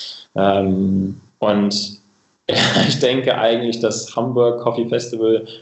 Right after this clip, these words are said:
und wahrscheinlich auch die Intergastra, ähm, ein bisschen Risikogebiete gewesen wären, auch schon damals, äh, im Februar, weil ich denke, ehrlich gesagt, dass, äh,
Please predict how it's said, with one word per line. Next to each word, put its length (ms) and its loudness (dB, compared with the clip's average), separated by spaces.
und 80 -2
wahrscheinlich 400 0
auch 160 -2
die 140 0
Intergastra, 840 -2
ähm, 600 0
ein 60 -12
bisschen 440 0
Risikogebiete 920 0
gewesen 380 0
wären, 220 0
auch 180 -2
schon 360 -4
damals, 720 0
äh, 320 2
im 60 -6
Februar, 760 0
weil 420 0
ich 160 -12
denke, 360 -2
ehrlich 360 0
gesagt, 360 -2
dass, 300 -4
äh, 500 0